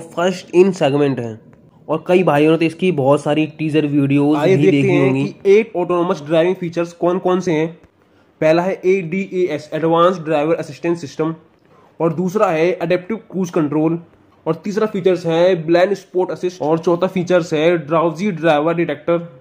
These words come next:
Speaker 2: और पांचवा features है Autonomous Emergency Braking, और छठा features है Lane Keep Assist।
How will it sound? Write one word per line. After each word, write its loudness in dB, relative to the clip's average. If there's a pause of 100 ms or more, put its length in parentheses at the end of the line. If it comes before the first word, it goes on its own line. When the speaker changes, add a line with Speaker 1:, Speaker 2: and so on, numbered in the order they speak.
(140)
Speaker 2:
और 2
पांचवा -2
features -2
है 2
Autonomous 0
Emergency 0
Braking, 0 (400)
और -2 (200)
छठा -2
features -2
है 2
Lane 4
Keep -4
Assist। -4